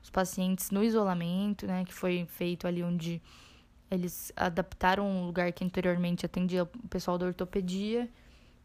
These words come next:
e que o clima tá bem tenso, assim, tá todo mundo com bastante medo. Eu até pedi pra um, o colega que desceu lá, o R mais, o R dois, é, mandar pra gente o relato pra saber.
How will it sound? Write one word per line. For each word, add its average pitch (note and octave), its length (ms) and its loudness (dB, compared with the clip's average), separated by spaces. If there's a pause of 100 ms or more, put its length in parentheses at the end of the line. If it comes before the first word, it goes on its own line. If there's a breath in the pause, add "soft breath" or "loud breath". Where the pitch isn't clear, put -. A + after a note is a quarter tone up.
(140)
e F3+ 580 -2
que - 140 -6
o E3+ 60 -4
clima F#3 340 -2
tá F#3 160 0
bem F3+ 260 -2
tenso, F#3 420 0
assim, F3 260 -2
tá F3 100 -2
todo F3 240 -4
mundo F#3 220 2
com F#3 160 -2
bastante F3+ 440 -2
medo. D#3+ 360 -4 (280)
Eu F#3 80 0
até F3+ 240 0
pedi F#3 240 -2
pra G3 160 -2
um, F#3 200 0 (480 loud breath)
o G3 180 0
colega F3+ 480 2
que F#3 100 -6
desceu F3 320 0
lá, F3+ 300 4
o F3+ 220 0
R F3+ 160 0
mais, F3 320 -2
o - 20 -4
R E3+ 120 -2
dois, F#3 500 -4 (360 soft breath)
é, F3 420 -2
mandar F3 280 0
pra F3+ 180 0
gente F3 320 0
o F#3 60 0
relato F3+ 440 0
pra G3 140 -8
saber. F#3 360 -6